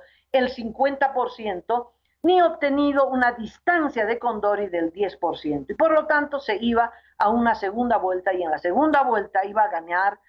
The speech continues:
Damián Condori. Eso estaba, eh, eh, adelantado, eso estaba cantado. Bueno, ¿qué hizo la Corte Departamental de Chuquisaca?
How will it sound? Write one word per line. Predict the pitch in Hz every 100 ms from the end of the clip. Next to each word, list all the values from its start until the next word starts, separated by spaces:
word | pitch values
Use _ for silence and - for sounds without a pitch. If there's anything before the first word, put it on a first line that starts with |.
| _ _ _
Damián | 175 180 208 190
Condori. | 165 160 143 - _
Eso | 196 190
estaba, | - 185 165 170 - _ _ _ _
eh, | 190 180 170 165 160 -
eh, | 160 156 - _ _ -
adelantado, | 202 202 196 185 - 233 185
eso | 175 185
estaba | - 202 196
cantado. | 202 175 165 185 - - _ _ -
Bueno, | 370 381
¿qué | 453 480
hizo | 480 349
la | 294 247
Corte | 294 320 339 311
Departamental | 269 240 226 214 220 214 - 240 240
de | 233
Chuquisaca? | 226 - - 302 247 - 185